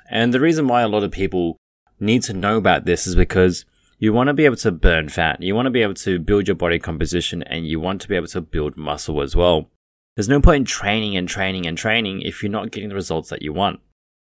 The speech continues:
And this is exactly what we need to teach people. Lifting weights is not hard. Lifting weights is the easy part. You put it up, you put it back down, you rest a bit, and you do it for three sets of twelve, do it for the next five years.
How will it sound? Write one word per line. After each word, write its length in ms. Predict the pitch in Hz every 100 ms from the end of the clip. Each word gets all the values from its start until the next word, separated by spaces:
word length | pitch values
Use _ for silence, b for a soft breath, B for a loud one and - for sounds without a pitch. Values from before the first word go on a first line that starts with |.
| -
And 140 | - 131
this 160 | 156
is 80 | 185
exactly 480 | 143 95 104 - 113
what 140 | 101
we 100 | 98
need 80 | 90
to 100 | 85
teach 280 | - 95 -
people. 280 | 85 80 87
Lifting 400 | 127 - 185 143
weights 300 | 120 110 - -
is 220 | 98 90
not 300 | 90 87 -
hard. 340 | 82 76 69
Lifting 300 | 92 120 156
weights 180 | 139 120
is 120 | 113
the 180 | 95 - -
easy 280 | 90 90 85
part. 240 | - 67
You 100 | -
put 200 | - 110
it 60 | 120
up, 280 | 127 - -
you 100 | 92
put 140 | -
it 80 | 107
back 220 | 104 92
down, 260 | - 95 90
you 100 | 85
rest 240 | 92 -
a 60 | 87
bit, 220 | 92 90
and 100 | 73
you 80 | 80
do 140 | 90
it 60 | 80
for 100 | 90
three 200 | - 85
sets 220 | 82 -
of 80 | 82
twelve, 380 | - 90 87 82 _ _
do 100 | 92
it 80 | 87
for 100 | 87
the 60 | 78
next 140 | -
five 260 | 76 73 71
years. 300 | 67 55